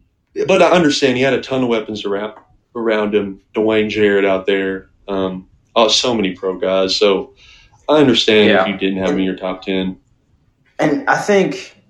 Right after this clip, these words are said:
Speaker 2: you know, looking at my list, I think that when I name the school, the guys that pop into your head, these, most of the guys on my list, when I name the school, they're the first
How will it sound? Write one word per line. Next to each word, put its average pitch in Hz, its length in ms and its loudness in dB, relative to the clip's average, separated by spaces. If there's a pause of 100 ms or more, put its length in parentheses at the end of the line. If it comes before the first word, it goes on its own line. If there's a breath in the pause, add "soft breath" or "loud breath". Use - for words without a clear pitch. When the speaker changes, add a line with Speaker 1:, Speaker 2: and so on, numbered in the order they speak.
Speaker 2:
you 127 80 -4
know, 127 100 4
looking 160 280 2
at 156 100 2
my 123 160 2
list, 123 580 -2
I 107 80 -4
think 127 300 0
that 110 340 -2 (680)
when 131 140 -2
I 143 120 4
name 160 680 0 (100)
the 123 160 0
school, 143 800 2 (880)
the 123 80 -4
guys 131 300 4
that 127 180 0
pop 135 220 2
into 135 180 -4
your 107 180 2
head, 107 600 -2 (100)
these, 139 400 -4
most 180 200 2
of - 40 -2
the 185 80 2
guys 147 220 2
on 147 80 0
my 131 80 2
list, 139 340 2
when 120 100 0
I 117 60 0
name 139 160 4
the 135 80 4
school, 123 460 0
they're 123 180 0
the 117 80 -4 (160)
first 131 320 0